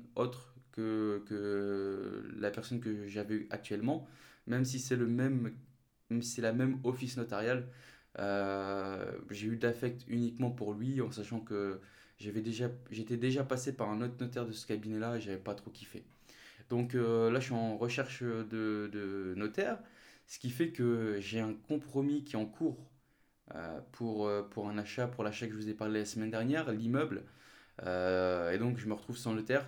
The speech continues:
plutôt problématique. Euh, ce qui fait que, bon, je vais devoir passer par le notaire du vendeur. Le no-, le, ce vendeur-là est, est un, un, un gros promoteur, euh, du nord de la France.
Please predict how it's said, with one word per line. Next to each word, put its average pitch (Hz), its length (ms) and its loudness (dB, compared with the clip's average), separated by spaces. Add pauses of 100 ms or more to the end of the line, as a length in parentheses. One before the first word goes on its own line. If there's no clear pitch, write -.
(140)
plutôt 120 400 2
problématique. 117 880 0 (680)
Euh, 113 520 8
ce 110 120 -4
qui 135 100 -6
fait 160 220 4
que, 131 440 6 (1160)
bon, 127 180 4
je - 160 -2
vais 123 220 6
devoir 135 260 6
passer 139 260 0
par 123 140 2
le 123 100 2
notaire 120 300 2
du 120 100 -2
vendeur. 135 460 4
Le 117 140 0
no-, 117 280 0
le, 117 440 2
ce 127 160 -4
vendeur-là 135 520 4
est, 131 120 0 (200)
est 113 360 -2
un, 113 380 0
un, 107 60 -4 (640)
un 107 140 -2
gros 127 240 4
promoteur, 139 720 2 (600)
euh, 104 160 0
du 113 120 -2
nord 117 160 0
de 120 80 4
la 113 100 6
France. - 580 -6